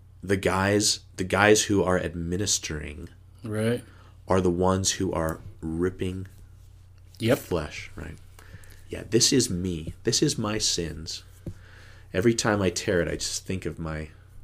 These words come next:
Speaker 1: you know, my
Speaker 2: Yep.
Speaker 1: sins. And this is what I, this is what I did to my Savior, you know?
Speaker 2: Yep.
Speaker 1: And I, I, his blood was poured out because of me.
Speaker 2: Yep.
Speaker 1: And for me.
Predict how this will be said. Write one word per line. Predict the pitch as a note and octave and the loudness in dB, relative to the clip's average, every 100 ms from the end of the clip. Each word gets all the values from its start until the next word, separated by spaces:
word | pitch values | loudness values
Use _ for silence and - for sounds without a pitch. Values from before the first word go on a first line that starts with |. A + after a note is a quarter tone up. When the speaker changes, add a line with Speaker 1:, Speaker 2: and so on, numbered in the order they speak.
| - | -16
Speaker 1:
you | - | -12
know, | F2 E2+ - - - - | -12 -12 -18 -20 -20 -14
my | F2+ | -8
Speaker 2:
Yep. | E2+ | -2
Speaker 1:
sins. | A2+ G#2+ D#2+ | 0 2 0
And | E2+ F#2 | 0 4
this | G#2+ | 6
is | A2+ G2 | 4 2
what | F#2 | 0
I, | E2 F2 | 0 -2
this | E2+ - - | 0 0 0
is | A#2 | -2
what | G2+ | -4
I | - F#2+ | -4 -6
did | F2+ F2 F2 - - - | -4 -6 -6 -10 -20 -14
to | - E2 | -8 -6
my | D#2 D2+ | -6 -8
Savior, | - - - - - - - | -8 -8 -10 -14 -14 -14 -12
you | D#2+ | -14
know? | - | -14
Speaker 2:
Yep. | - G#2 A#2+ - - | -6 -4 -4 -8 -10
Speaker 1:
And | - F#2+ | -8 -6
I, | F2+ G2+ G#2+ A2+ A2+ - - - | -2 2 2 2 0 -14 -14 -6
I, | G2+ A2+ A#2+ - - | -2 0 0 -2 -14
his | - B2 B2+ | 0 4 4
blood | A#2 G2+ G2 | 4 2 2
was | F2 | 0
poured | - - F#2+ | -4 -2 0
out | F2+ - - - - - - - - | -2 -6 -16 -20 -20 -20 -20 -20 -12
because | G2 - - F#2+ F2 | -10 -6 -2 0 0
of | E2+ | -4
me. | E2+ D#2+ E2+ - - - - | -6 -10 -12 -20 -20 -16 -6
Speaker 2:
Yep. | A2+ C3 - - | -4 -4 -8 -6
Speaker 1:
And | G2 G2+ | -4 -4
for | - G#2 G#2 | 0 2 4
me. | E2+ D#2 - | 2 -4 -12